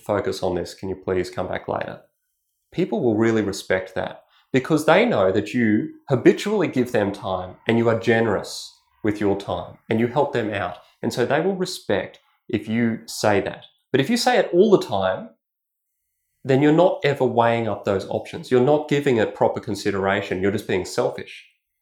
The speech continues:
because you assume that what you have to do is more important or more urgent than what they have to do. And that's not always a good assumption. And sometimes it's a very dangerous assumption.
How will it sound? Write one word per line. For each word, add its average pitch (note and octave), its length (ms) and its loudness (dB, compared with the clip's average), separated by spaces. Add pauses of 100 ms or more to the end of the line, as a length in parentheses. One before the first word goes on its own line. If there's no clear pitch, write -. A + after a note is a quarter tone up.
(140)
because A2+ 340 0
you A2 100 2
assume C3+ 480 2
that A2 140 2
what G#2+ 220 0
you G3 100 0
have - 220 -6
to - 80 -10
do F#2+ 300 0 (200)
is A2 140 -4
more A2+ 160 6
important G#2 420 2
or G2 100 2
more F#2+ 200 0
urgent G#2 320 2
than F#2+ 80 -10
what F2+ 140 -8
they G2 160 0
have F#2+ 220 -6
to - 80 -18
do. - 220 -12 (320)
And A#2 80 0
that's C#3+ 200 0
not D#3+ 160 6
always D#3 220 2
a A#2+ 40 -6
good A#2 160 0
assumption. A2+ 580 -8 (640)
And A#2 200 4
sometimes C#3+ 440 -2
it's - 120 -14
a G#2+ 120 -4
very G2 220 0
dangerous A2 500 0
assumption. - 520 -14